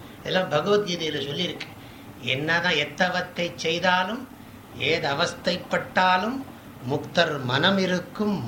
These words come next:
மோனத்தே அப்படி சொல்லியிருக்கு. நம்ம அங்கிருந்து வரோம், அங்க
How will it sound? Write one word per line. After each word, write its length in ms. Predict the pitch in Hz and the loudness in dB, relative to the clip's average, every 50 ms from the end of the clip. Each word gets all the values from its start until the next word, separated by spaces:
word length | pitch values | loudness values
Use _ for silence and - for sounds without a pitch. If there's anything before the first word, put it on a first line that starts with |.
| 113 | 2
மோனத்தே 680 | 120 143 175 196 190 190 170 - - - - 131 135 147 147 131 - - - - - - - - - - - - - - - - - - | 4 6 8 8 8 6 4 2 -2 -4 0 2 2 4 2 2 -2 -4 -6 -10 -12 -14 -14 -14 -14 -14 -14 -16 -16 -14 -14 -16 -14 -12
அப்படி 300 | - 135 123 120 117 117 - | -6 -6 -4 -4 -4 -4 -4
சொல்லியிருக்கு. 420 | 143 139 147 160 135 120 - - - - - - - - - - - - - - - - - - - - - - - - - - - - - - - - - - - | -2 -2 -2 -2 -4 -4 -10 -14 -16 -16 -16 -16 -16 -16 -16 -16 -16 -16 -16 -16 -16 -16 -16 -16 -16 -16 -16 -16 -18 -18 -18 -16 -16 -16 -16 -16 -16 -16 -14 -6 -4
நம்ம 200 | 165 165 170 165 | -2 2 2 2
அங்கிருந்து 400 | 165 165 175 190 208 208 208 180 | 2 2 2 2 2 4 4 6
வரோம், 340 | 170 180 190 202 196 - - - - - - - - - - - - - - - - - - - - - - - - - | 6 6 6 6 2 0 -2 -8 -14 -14 -14 -14 -14 -14 -14 -14 -14 -16 -16 -16 -16 -16 -18 -18 -18 -18 -18 -14 -10 -8
அங்க 220 | - 165 160 | -6 -4 0